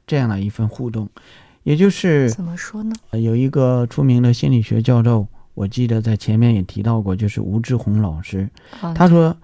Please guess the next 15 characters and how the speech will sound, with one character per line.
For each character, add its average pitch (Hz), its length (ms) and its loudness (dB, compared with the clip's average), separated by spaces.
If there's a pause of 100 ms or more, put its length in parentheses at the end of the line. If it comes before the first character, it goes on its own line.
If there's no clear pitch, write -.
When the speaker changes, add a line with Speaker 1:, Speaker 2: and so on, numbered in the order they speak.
(260)
Speaker 1:
自 - 160 0
我 123 220 4
的 110 120 2
模 107 360 2
式 143 300 -2 (540)
会 139 280 0
带 135 420 2 (140)
进 123 340 -4 (220)
所 175 400 2
有 180 120 4
的 107 140 -2
关 117 260 2
系 113 180 -4
里 85 140 -8
边， 95 280 -6